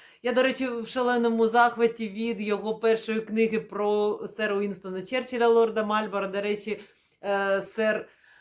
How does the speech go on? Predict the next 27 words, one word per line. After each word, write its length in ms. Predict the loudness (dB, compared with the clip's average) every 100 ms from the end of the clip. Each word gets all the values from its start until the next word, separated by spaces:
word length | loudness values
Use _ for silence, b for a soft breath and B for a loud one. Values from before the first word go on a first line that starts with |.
| b
Боріс 460 | -4 6 6 6 4
Джонсон, 400 | 4 4 4 0
його 520 | 0 -2 6 6 6
внучатий 500 | 2 -6 -4 -4 -4
племінник, 800 | -6 -6 -2 -2 -2 -2 -2 -2
вони 440 | -4 -2 -2 0
родичі, 760 | 2 2 2 -2 -4 -8 -8 -8
і 480 | -10 -6 -4 -4 -6 B B _ _ _ _ -4
там 220 | -2 2
і 320 | 2 2 0
спогади, 640 | -6 0 2 4 4 2
і 360 | 0 -4 -6 -6
не 160 | -6
спогади. 500 | -8 -6 2 2 2
В 60 | -2
общем, 220 | -4 -2
дуже-дуже 420 | -2 -2 -4 -8
класна 300 | -4 -6 -6
книжка, 420 | -12 -8 -8 -8 -8
а 100 | -8
це 360 | 2 4 4 2
от 220 | -4 -4
його 380 | -6 -2 -4 -4
ду-, 420 | -8 -8 -6 -6
друга 300 | -6 -4 -4
праця, 420 | 0 0 0 -4
перекладена 760 | -8 -6 -6 -6 -4 -4 -6